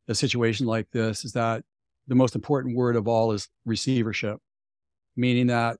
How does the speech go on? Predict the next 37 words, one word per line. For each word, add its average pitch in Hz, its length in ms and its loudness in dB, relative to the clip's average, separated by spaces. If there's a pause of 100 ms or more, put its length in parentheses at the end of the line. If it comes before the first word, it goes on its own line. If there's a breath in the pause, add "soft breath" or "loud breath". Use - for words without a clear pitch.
rather 123 340 2
than 135 120 0
trying 135 200 -2
to 117 60 -6
pursue 135 420 0
everything, 117 880 -2
fearing 127 520 2
that 117 120 -6
you're 120 120 -6
gonna 117 160 -4
get 113 140 -4
left 113 260 0
behind 117 720 2 (600)
in 117 280 -2
wanting 123 240 0
to 117 100 -4
make 117 140 0
a 120 40 -4
monument 117 460 0
to - 140 -4
yourself 123 640 2
or 113 160 -4
have 117 400 -2
certain 113 460 -6
things 120 340 0
that - 140 -10
connotate 113 500 -2
a 113 60 -6
certain 113 420 -4 (360)
sense - 280 2
of 107 80 -2
arrival, 113 560 2
of 104 80 -2
accomplishment, 113 880 -2 (560)
I've 117 240 2
found 117 440 0
that 113 220 -2